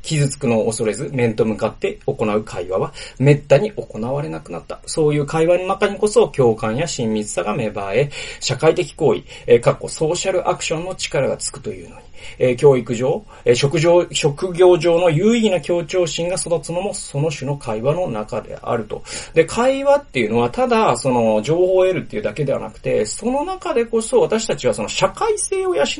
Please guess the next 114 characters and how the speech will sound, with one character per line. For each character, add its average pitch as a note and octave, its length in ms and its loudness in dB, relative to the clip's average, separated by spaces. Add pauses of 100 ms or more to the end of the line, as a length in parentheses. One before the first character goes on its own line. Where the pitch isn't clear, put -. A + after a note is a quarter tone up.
(120)
う C#3 60 0
ん G2+ 120 -6
で G2 80 -10
す - 100 -12
よ F#2+ 60 -8
ね。 F2+ 240 -8 (320)
で、 D#3 100 4
人 B3 220 2
と A3+ 180 0
謝 A3+ 200 4
る A#3+ 240 4
時 C#3 220 -2
に A#2 80 2
は G#2 60 2
ど A2 180 0
ん A2+ 100 0
な G#2 80 -2
顔 G#2 280 -4
を G#2 80 0
し - 120 -12
て G#2+ 120 -6
い G#2+ 60 -6
い - 20 -8
の F#2+ 100 -8
か、 - 280 -10
人 F#3+ 240 2
が E3+ 120 6
す D#3+ 180 -2
ご A3+ 140 8
く G#3+ 100 2
謝 D#3 180 4
っ C#3 120 2
て C#3+ 80 -8
る C3 80 -6
時 D3 160 -6
に C3 120 -2
ど D#3+ 140 -6
う G3+ 60 -4
い G#3+ 40 -4
う - 20 -4
ふ G#3+ 80 -8
う F3+ 40 -2
に C#3+ 80 0
フ C#3 140 -4
ォ B2 40 -2
ロ A2+ 80 -2
ー G#2+ 40 -2
し - 120 -12
て A#2 120 -6
い A#2+ 60 -4
い - 20 -6
の B2 100 -8
か、 - 220 -12 (300)
え C#3 60 6
ー、 - 40 12
自 C#3+ 140 4
分 F3+ 160 6
に F3 140 -2
怒 F3+ 220 -2
り G#3 100 0
が E3 120 2
あ D#3+ 60 4
る D3 80 0
け C#3+ 120 -6
れ C#3 80 -4
ど F3 100 -2
も、 F3+ 180 4
そ - 140 -4
れ A3 80 6
を A3 60 6
ど A#3+ 120 0
の C4+ 80 4
よ A3+ 80 2
う - 20 0
に C#3+ 120 0
言 A3 340 2
葉 A3+ 160 2
で、 E3+ 300 2
え C3 80 2
ー、 C3+ 40 2
相 D3 200 0
手 D#3 120 4
を C#3+ 100 4
傷 D3+ 320 -6
つ - 60 -12
け F3 120 0
ず F#3 100 -2
に A3+ 200 2
表 C#3 280 4
現 B2 80 -2
で G#2+ 100 -6
き A#2 80 -12
る G#2 80 -8
の F#2+ 80 -6
か。 - 200 -4 (220)
え - 80 4
ー、 G#3+ 40 4
こ C#4+ 120 2
れ D#4+ 100 6
っ - 40 2
て E3+ 160 -2
ね、 C#3+ 120 2
実 C#3+ 220 -2
は C#3 100 2
会 G3+ 280 -2
話 G3+ 120 0
で F#3+ 100 -2
し - 80 -6
か A2+ 120 0
で A2 140 -4
き - 120 -10
な G#2+ 120 -6
く - 140 -20
て、 G#2 340 -2